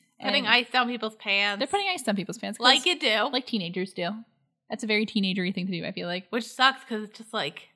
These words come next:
Speaker 1: it's so cold.
Speaker 2: It's so cold. Oh. And, uh, so Dipper goes to the, um, like, the ice container,
Speaker 1: Mm-hmm.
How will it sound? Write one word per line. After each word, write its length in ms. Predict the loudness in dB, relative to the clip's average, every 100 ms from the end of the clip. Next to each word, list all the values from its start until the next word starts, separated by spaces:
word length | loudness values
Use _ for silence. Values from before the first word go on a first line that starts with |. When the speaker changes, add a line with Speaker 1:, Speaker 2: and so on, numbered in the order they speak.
| _ _ _
Speaker 1:
it's 120 | -10
so 100 | -10
cold. 460 | -8 -6 -6 -6 -14
Speaker 2:
It's 180 | -16 -16
so 60 | -16 _
cold. 680 | -20 _ _ _ -10 -8 -8 -14
Oh. 40 | -20 -12
And, 200 | -4 0
uh, 160 | 2 2
so 140 | 0
Dipper 200 | -2 0 0
goes 320 | 2 0 -2
to 320 | -4 -2 -2
the, 480 | -6 -6 -4 -2 -4 -6 -8
um, 480 | -4 -4 -4 -8 -12 _ -12
like, 120 | -8
the 140 | -6
ice 220 | -4 -4
container, 460 | -4 -4 -2 -2 -4
Speaker 1:
Mm-hmm. 280 | -6 -6 -4